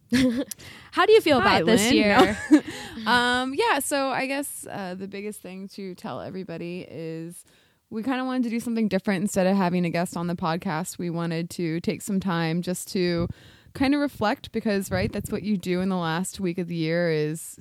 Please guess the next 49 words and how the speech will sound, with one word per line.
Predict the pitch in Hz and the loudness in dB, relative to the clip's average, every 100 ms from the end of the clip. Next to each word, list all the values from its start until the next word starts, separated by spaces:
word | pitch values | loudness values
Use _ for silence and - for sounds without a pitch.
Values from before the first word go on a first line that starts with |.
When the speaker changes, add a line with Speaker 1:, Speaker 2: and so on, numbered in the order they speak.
| - | -6
Speaker 2:
think | 170 175 | -4 -4
back | 156 151 160 - | -2 -2 -2 -4
and | 139 127 160 _ _ _ | -6 -6 -8 _ _ _
have | - 151 | -6 -4
a | |
glass | 165 156 160 | -2 -2 -2
of | 160 | -4
wine, | 151 151 156 156 156 | -2 -2 0 0 0
and | 131 147 | 0 6
<laughs> | 320 226 | 6 8
Speaker 1:
<laughs> | 269 285 294 285 | 6 8 8 8
Speaker 2:
which | 220 | 8
Speaker 1:
Yeah. | 233 | 6
Speaker 2:
we're | |
not | 208 196 | 6 4
doing | 185 160 165 | 4 4 4
'cause | 180 | 4
it's, | 160 160 - | 2 0 -2
like, | 160 | 0
nine, | 156 143 147 143 143 | 0 2 2 2 0
uh, | 147 - | -2 -2
ten | 175 | -4
o'clock | 147 147 151 | -2 -4 -4
in | |
the | 151 | -4
morning. | 151 143 147 143 156 226 | -2 -2 0 0 0 0
Speaker 1:
<laughs> | 214 233 180 | -2 -2 0
Speaker 2:
Um, | 180 170 160 156 156 165 175 190 | 4 4 4 2 0 -2 -4 -2
but | 202 190 180 - - | 0 2 0 -4 -12
just | 220 277 - | -4 -4 -2
to | 311 | -2
kinda | 294 277 233 | 2 2 2
give | 196 180 | 0 2
ourselves | 190 202 180 | 2 2 -2
a | 175 | -2
chance | 165 160 156 - | -2 -2 -4 -8
to, | - 156 147 113 87 | -6 -4 -2 -4 -6
to | - | -10
see | 180 - 175 165 | -8 -2 0 0
how | 175 156 | 0 -2
far | 170 160 | -2 -2
we've | 160 | -2
come | - 180 160 | -4 -4 -2
in | 156 | -2
the | 156 | -2
year | 151 160 160 156 | -2 0 0 0
and | 139 143 160 | -2 -2 -4
to | |
see, | 175 - 170 160 156 | -8 -4 0 2 0